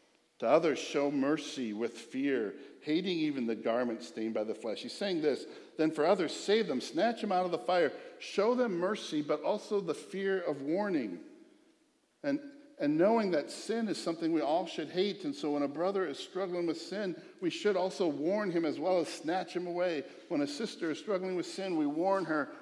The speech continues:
and try to snatch her away. And those who are ignoring God's holiness and saying, "I can do whatever I want to do, it doesn't matter,"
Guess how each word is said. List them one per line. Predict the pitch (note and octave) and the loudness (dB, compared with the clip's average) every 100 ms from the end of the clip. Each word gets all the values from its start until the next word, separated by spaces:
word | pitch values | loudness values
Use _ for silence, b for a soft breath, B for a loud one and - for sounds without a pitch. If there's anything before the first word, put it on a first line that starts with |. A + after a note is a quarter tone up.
| - | -8
and | D#3+ | -4
try | F3 | -2
to | D#3 | -2
snatch | - F3+ E3+ D#3 - | -4 0 0 0 -4
her | D#3+ D3 | -4 -4
away. | C3+ C#3 D3 C#3+ B2 G#2 - - _ _ _ _ _ _ _ _ _ _ _ _ _ _ _ _ _ _ | -4 -4 -4 -4 -6 -10 -18 -20 _ _ _ _ _ _ _ _ _ _ _ _ _ _ _ _ _ _
And | C#3 C3 | -6 2
those | E3+ F3+ | 2 2
who | F3+ | 2
are | E3 | 0
ignoring | C3 C3 E3+ F#3 D3+ | 0 2 4 4 4
God's | D3+ D#3 | 2 2
holiness | - E3+ E3+ D3 C3+ | 0 0 2 2 0
and | C3+ | -4
saying, | A#2 D3 C#3+ | -4 -4 -2
"I | C#3 | -2
can | C#3 | -2
do | C#3 | -2
whatever | C#3+ D3 E3 D#3+ | -2 -2 -2 -2
I | |
want | D3+ D#3 D#3+ | 0 0 -2
to | |
do, | D3 D#3 E3 | -2 0 0
it | A#2+ | 0
doesn't | C3+ C3+ | -4 -4
matter," | C3 D3+ E3+ C#3+ | 0 2 2 0